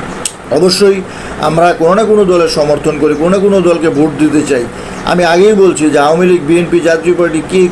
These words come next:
কী করবে, সেটা বড় কথা না। দেশের জন্য, মানুষের জন্য যে ভালো করবে, তাকেই করবে। এটাই আমার বিজনেস মডেল এসএনসির, আহ, মূল মন্ত্র। অর্থাৎ, আহ, কে ইবলিশ ছিল,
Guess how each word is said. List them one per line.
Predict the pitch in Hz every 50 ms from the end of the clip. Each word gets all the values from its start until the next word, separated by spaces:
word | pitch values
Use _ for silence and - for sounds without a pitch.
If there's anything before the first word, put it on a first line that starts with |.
| -
কী | 185 185 180
করবে, | 175 170 160 147 156 156 151 156 -
সেটা | - 156 156 156
বড় | 147 147 143 147 143 139
কথা | 135 131 135
না। | 135 135
দেশের | 131 135 147 156 151 180 185 175
জন্য, | 175 190 185 180
মানুষের | 170 156 147 160 156 175 165
জন্য | 160 180 180 180 175 165
যে | 170 151
ভালো | 143 139 151 165 156
করবে, | 160 170 147 135 135 123 - - - - - - - - -
তাকেই | 156 160 156 170 202 196
করবে। | 175 170 165 143 143 143
এটাই | 165 175 185 214 214
আমার | 196 185 190 190
বিজনেস | 180 156 160 156 156 170 175 185 180 - 160
মডেল | 156 151 156 156 156 147
এসএনসির, | 143 143 143 - 170 160 - - 175 175 175
আহ, | - - - - - - 131 139 139 139
মূল | 139 143 151 160 165 160
মন্ত্র। | 151 143 143 165 175 185 180 - 131 - - - - - - - - - -
অর্থাৎ, | 156 156 - 196 190 190
আহ, | 190 190 - - - - - - - 156 156 156 156 147 143 - - - - - -
কে | - 196 196 196
ইবলিশ | 190 180 175 147 147 175 196 226 208 - -
ছিল, | - 196 196 185 180